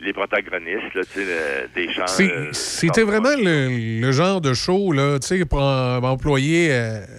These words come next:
Speaker 2: l'expression, à-, aller voir un spectacle, là, là, c'est vrai que c'était tout un spectacle, là, tu sais, c'était, c'était
Speaker 1: Ouais.
Speaker 2: visuel, c'était, euh, c'était auditif, et c'était, ça avait, ça avait tout ce qu'il faut pour être, euh,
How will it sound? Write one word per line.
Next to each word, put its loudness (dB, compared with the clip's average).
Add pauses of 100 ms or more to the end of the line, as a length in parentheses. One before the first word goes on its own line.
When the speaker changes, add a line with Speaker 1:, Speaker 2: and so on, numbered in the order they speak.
(120)
Speaker 2:
l'expression, 0
à-, -2
aller 0
voir 4
un 0
spectacle, -4
là, -2
là, 0
c'est -2
vrai 0
que -8
c'était -6
tout -2
un 0
spectacle, -4
là, -4
tu -8
sais, -4
c'était, -6 (220)
c'était -2
Speaker 1:
Ouais. 2
Speaker 2:
visuel, 2
c'était, -2
euh, -2
c'était -4
auditif, 0
et 0
c'était, -4
ça -4
avait, 0
ça -4
avait 0
tout -4
ce -6
qu'il -18
faut 2
pour -2
être, 0
euh, 0